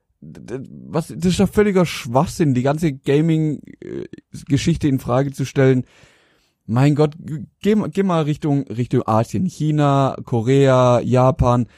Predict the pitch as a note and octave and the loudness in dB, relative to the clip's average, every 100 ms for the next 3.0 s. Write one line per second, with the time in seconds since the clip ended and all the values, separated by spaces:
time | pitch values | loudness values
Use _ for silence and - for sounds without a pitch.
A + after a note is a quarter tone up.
0 | _ _ D3+ F3+ D#3+ - _ _ _ _ | _ _ -2 2 0 -2 _ _ _ _
1 | C#3 C3+ D3 D#3+ D#3+ - D#3+ D#3 E3 G3 | -6 -4 -4 -4 -8 -6 -4 -2 0 0
2 | F3+ B2+ A#2+ C3 C#3 C3 - D3+ E3+ - | 0 0 -2 -2 -4 -6 -2 -2 -2 -6